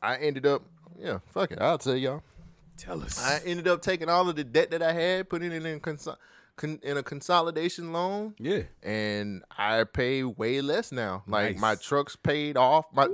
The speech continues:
Speaker 1: as of,
Speaker 2: Woo!
Speaker 1: as of the day this drops, my truck, I have no more car payment.
Speaker 2: Cole Jackson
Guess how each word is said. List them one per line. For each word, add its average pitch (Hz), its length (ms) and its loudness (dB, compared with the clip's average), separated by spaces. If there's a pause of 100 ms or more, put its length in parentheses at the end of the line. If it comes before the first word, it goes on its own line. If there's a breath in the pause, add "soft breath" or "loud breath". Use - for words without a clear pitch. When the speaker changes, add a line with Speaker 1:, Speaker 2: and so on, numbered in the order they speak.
(120)
Speaker 1:
as 466 240 10
of, 466 180 6
Speaker 2:
Woo! 466 420 8
Speaker 1:
as 202 300 10
of 208 380 6 (160)
the 123 220 -2
day 170 340 6
this 214 240 -4
drops, 190 520 0 (120)
my 123 160 2
truck, 190 320 -2 (420)
I 117 60 0
have 123 160 2
no 139 160 0
more 151 140 0
car 123 200 2
payment. 90 220 -6
Speaker 2:
Cole 127 240 4
Jackson 104 520 -2